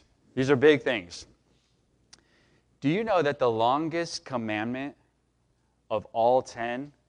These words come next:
of the commandments is about the Sabbath? The longest one. Remember all of creation,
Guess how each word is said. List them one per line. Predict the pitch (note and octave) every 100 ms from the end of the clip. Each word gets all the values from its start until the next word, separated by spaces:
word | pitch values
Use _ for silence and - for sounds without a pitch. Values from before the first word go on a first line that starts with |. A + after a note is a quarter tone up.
| _ _
of | A#2 A2+
the |
commandments | A2+ B2+ A2+ B2 D3+ D#3+ - - - _ _ _ _ _ _
is | - A2
about | G#2+ A#2+
the | A#2+
Sabbath? | A2 A2 A2+ D3 E3 _ _ _ _ _ _ _ _ _ _ _ _ _ _ _ _ _ _ _ _ _ _ _ _
The | C#3
longest | D3+ D#3+ D3+ C3+
one. | D3+ C#3 F2+ _ _ _ _ _ _ _ _ _ _ _ _ _ _ _
Remember | - C3+ E3+ F#3+ F#3+ F3
all | C#3 D3 F3+ F#3 F#3+
of | F3+
creation, | - F3+